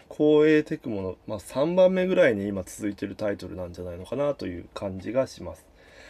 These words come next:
<coughs> ということでね、これで終わりじゃないんで、当然ながら、その、次のバージョンっていうのが、まあ、こんな感じ。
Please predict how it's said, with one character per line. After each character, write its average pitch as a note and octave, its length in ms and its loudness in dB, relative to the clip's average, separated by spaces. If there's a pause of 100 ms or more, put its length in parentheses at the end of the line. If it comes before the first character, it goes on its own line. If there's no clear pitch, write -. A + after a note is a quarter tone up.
(280)
<coughs> - 600 0
と E3+ 100 4
い E3+ 60 6
う - 40 6
こ E3 100 2
と D#3+ 140 4
で A2 80 0
ね、 G2 200 -6
こ - 140 -2
れ D3+ 100 6
で D3+ 80 2
終 C#3 140 6
わ C#3 80 8
り C3+ 80 2
じ C3+ 80 0
ゃ B2 40 0
な B2 120 0
い G#2+ 60 -2
ん F2 120 -8
で、 F2+ 260 -6 (580)
当 D3 140 -2
然 C#3+ 140 -4
な C3+ 180 0
が G2+ 100 2
ら、 G2 220 0
そ G#2 140 -12
の、 F#2+ 300 -8 (420)
次 D3+ 260 -6
の C#3+ 100 2
バ F#2 240 -2
ー F2+ 40 -6
ジ F#2 60 -10
ョ F#2 80 -6
ン F2+ 40 -10
っ - 20 -12
て - 140 -16
い - 20 -10
う F#2 40 -10
の F#2+ 120 -8
が、 B2+ 240 4
ま G2+ 320 0
あ、 - 80 -20
こ A2 100 -6
ん G2+ 40 -4
な G2 80 -6
感 F#2+ 220 -6
じ。 F#2 200 -10